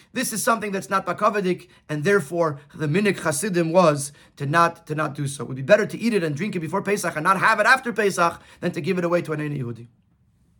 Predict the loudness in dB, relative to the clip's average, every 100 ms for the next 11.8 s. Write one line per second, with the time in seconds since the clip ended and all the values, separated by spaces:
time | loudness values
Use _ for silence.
0 | _ _ _ -20 -20 -6 4 4 4 -6
1 | -8 -6 2 4 4 4 6 6 4 2
2 | 0 2 0 0 -4 -4 -4 -4 -4 -2
3 | -2 -6 -10 -2 -2 -2 0 2 2 0
4 | -2 -2 -2 -2 0 0 -2 -4 2 2
5 | 2 -2 -6 -6 -6 0 0 0 -4 -2
6 | -4 -10 _ _ -20 -20 -20 _ 0 0
7 | 0 -2 0 4 4 4 0 -2 -4 0
8 | 4 4 4 -4 0 0 -2 -10 _ _
9 | -20 -6 0 2 0 2 4 4 4 0
10 | 0 -4 -14 _ -4 -2 0 -2 -4 -12
11 | -14 -6 4 4 4 -4 -10